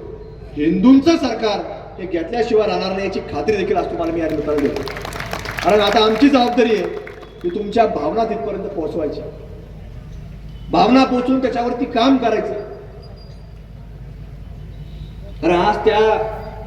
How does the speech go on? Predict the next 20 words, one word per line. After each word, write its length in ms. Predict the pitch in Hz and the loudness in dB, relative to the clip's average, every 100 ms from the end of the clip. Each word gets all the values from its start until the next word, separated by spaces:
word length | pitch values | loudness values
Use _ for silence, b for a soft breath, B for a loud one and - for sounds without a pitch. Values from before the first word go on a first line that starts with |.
| - - - - - - - - - | -12 -12 -12 -12 -12 -10 -10 -10 0
निरपराध 460 | 185 214 208 220 220 | 4 6 6 2 4
व्यक्तीच्या 420 | 214 220 220 226 | 2 0 0 2
महिलेला 420 | 202 180 208 208 | 2 2 4 4
इथं 120 | 214 | 4
पाहिल्यानंतर 800 | 190 185 190 185 214 233 - - - - - - - - | 2 -2 -2 0 2 2 0 -6 -8 -10 -12 -12 -10 4
मी 140 | 190 | 6
असल, 440 | 208 - 214 214 208 - - - - - - - - | 6 6 2 2 0 -6 -8 -10 -12 -14 -12 -4 2
बापू 280 | 185 214 | 4 6
असतील, 260 | 214 208 214 | 6 6 0
आमच्या 240 | 208 226 220 | 0 -4 -4
मनात 220 | 220 233 - - - - - - - - - - - - - - - - - - - - | -2 -2 -2 -8 -10 -12 -12 -14 -14 -12 -12 -12 -12 -12 -12 -12 -12 -12 -12 -12 -12 -2
विचार 260 | 165 240 240 | 2 6 6
आला 240 | 214 202 | 6 4
की 240 | 190 175 175 | 2 2 4
या 60 | |
अशा 380 | 208 - - 240 | 4 2 0 0
मातेला 460 | 214 208 - 440 415 | 0 -2 4 4 4
आज 140 | 208 | -2
कुठेतरी 360 | 208 403 208 214 | -4 -6 0 0
अशा 640 | 208 214 208 202 - | 0 -2 -2 -2 -6